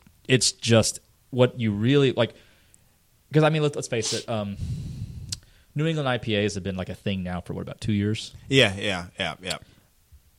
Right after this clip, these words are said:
Speaker 2: Yeah, the plane's landing in
Speaker 1: Bar
Speaker 2: terms
Speaker 1: none,
Speaker 2: of that, actually.
Speaker 1: bar none, the best New England I P A I've ever had. In fact, when I was actually, uh, coming back to produce my top five list,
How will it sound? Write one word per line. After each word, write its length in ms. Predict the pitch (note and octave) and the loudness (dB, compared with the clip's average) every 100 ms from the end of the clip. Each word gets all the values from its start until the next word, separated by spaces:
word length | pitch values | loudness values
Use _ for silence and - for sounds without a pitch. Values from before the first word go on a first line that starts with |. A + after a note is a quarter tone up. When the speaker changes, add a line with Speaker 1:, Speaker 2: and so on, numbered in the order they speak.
| _ _ _ _ _ _ _ _ - | _ _ _ _ _ _ _ _ -2
Speaker 2:
Yeah, 100 | A2 | 0
the 60 | G#2 | 4
plane's 280 | D3+ D#3 | 4 4
landing 500 | A2+ A#2 A2 A2+ G2 | 0 2 2 2 0
in 60 | F2 | 4
Speaker 1:
Bar 220 | C#3+ E3 | 6 8
Speaker 2:
terms 100 | D3+ | 6
Speaker 1:
none, 200 | B2 C3 | 4 2
Speaker 2:
of 40 | G#2+ | 2
that, 120 | E2+ | -2
actually. 460 | E2+ F2 E2 D#2+ D#2+ | -4 -6 -8 -8 0
Speaker 1:
bar 320 | B2+ B2+ A#2 | 2 4 2
none, 480 | F2+ F2+ G2+ F2+ E2+ | -4 -4 -4 -4 -8
the 80 | |
best 500 | F2+ G2+ F#2+ - - | -8 -6 -6 -8 -14
New 120 | A#2+ G2+ | -10 -8
England 220 | G2 F2+ | -8 -8
I 140 | F#2 | -10
P 240 | F2+ F#2+ F2+ | -10 -10 -8
A 220 | F2+ F2 | -10 -10
I've 140 | F2+ | -10
ever 180 | F#2+ F2+ | -8 -8
had. 180 | F#2 G2+ | -6 -6
In 60 | G#2+ | -4
fact, 300 | - C#3+ B2+ - - _ _ _ _ _ _ _ | 4 4 4 -6 -20 _ _ _ _ _ _ _
when 180 | B2+ B2+ | 4 8
I 160 | B2 C3+ | 8 8
was 160 | B2 | 6
actually, 420 | A#2+ A2+ - A2 G2 | 6 4 2 0 0
uh, 580 | G#2+ G2 F#2+ F#2+ F#2+ F#2+ - | 0 2 2 2 2 0 -2
coming 300 | - B2+ A2 | -2 2 4
back 460 | G2 A2 G#2+ G2 - _ - | 6 6 6 4 -6 _ -6
to 380 | G#2 F#2+ F#2 | 0 0 0
produce 600 | - - F#2 G2 G#2 - G#2+ | -2 -2 0 0 -2 -4 -4
my 260 | F#2+ F2+ | -2 -2
top 280 | F2+ A2 - | -2 -4 -2
five 220 | G2 F2+ | -4 -2
list, 400 | B2 C3 - - | 2 2 0 -10